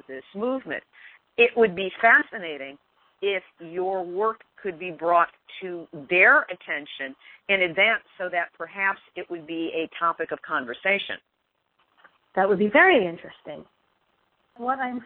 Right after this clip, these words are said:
Speaker 2: finding in the media here is no different from what I found when I did media studies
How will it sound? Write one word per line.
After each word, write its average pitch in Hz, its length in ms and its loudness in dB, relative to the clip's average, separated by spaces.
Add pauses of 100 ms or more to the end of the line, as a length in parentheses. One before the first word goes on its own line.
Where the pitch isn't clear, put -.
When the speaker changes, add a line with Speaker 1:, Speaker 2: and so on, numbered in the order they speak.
Speaker 2:
finding 285 500 -6
in 226 140 -2
the 214 340 -4
media 220 340 -4 (100)
here 277 300 -2 (460)
is 233 160 -2
no 254 300 6
different 233 640 0
from 214 160 0
what 214 140 2
I 208 200 4
found 214 300 2
when 208 180 -2
I 202 520 2
did 208 180 -4
media 202 360 -2 (100)
studies 202 320 2